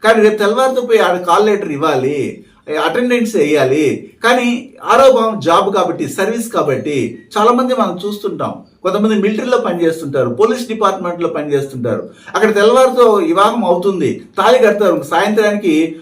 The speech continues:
ముహూర్తం ఉంటుంది, శుభముహూర్తము, ఫస్ట్ నైట్ అని. కానీ ఒక కాల్ వస్తుంది, "పలానా సరిహద్దుల్లో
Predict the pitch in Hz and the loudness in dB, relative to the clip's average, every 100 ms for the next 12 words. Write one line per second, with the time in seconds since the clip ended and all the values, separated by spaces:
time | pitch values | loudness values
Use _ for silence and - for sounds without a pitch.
0 | - 170 240 254 214 196 175 160 117 - | -10 -4 -2 0 0 -2 -2 -2 -4 -6
1 | - _ - 190 190 220 196 196 180 123 | -14 _ -8 -6 0 2 2 0 -2 -2
2 | 104 - 170 175 240 208 185 143 110 - | -6 -4 -6 -4 -4 0 0 0 -4 -8
3 | - 226 226 208 214 208 233 226 214 180 | 0 2 2 0 2 6 6 4 -2 -2
4 | 131 - - 180 185 185 180 - - - | -2 -4 -2 2 2 2 0 0 -4 0
5 | 196 220 220 214 196 185 180 | 2 2 0 0 0 0 -2